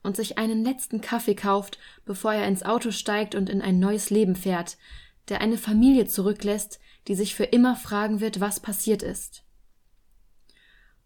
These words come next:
Oder die Frau, die in der letzten Reihe im Greyhound-Bus sitzt, aus dem Fenster starrt, während der Wind haarsträhn über ihr Gesicht weht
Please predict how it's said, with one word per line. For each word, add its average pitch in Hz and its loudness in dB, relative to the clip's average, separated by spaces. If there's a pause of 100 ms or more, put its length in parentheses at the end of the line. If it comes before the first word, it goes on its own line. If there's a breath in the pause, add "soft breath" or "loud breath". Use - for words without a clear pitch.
Oder 226 2
die 233 -2
Frau, 185 -4 (520)
die 202 0
in 202 2
der 208 0
letzten 220 -2
Reihe 196 0
im 185 2
Greyhound-Bus 185 -2
sitzt, - -6 (320 loud breath)
aus 202 -4
dem 214 0
Fenster 240 2
starrt, 208 -2
während 208 -2
der 185 0
Wind 220 0
haarsträhn 202 -4
über 190 -2
ihr 196 0
Gesicht 196 -4
weht 208 2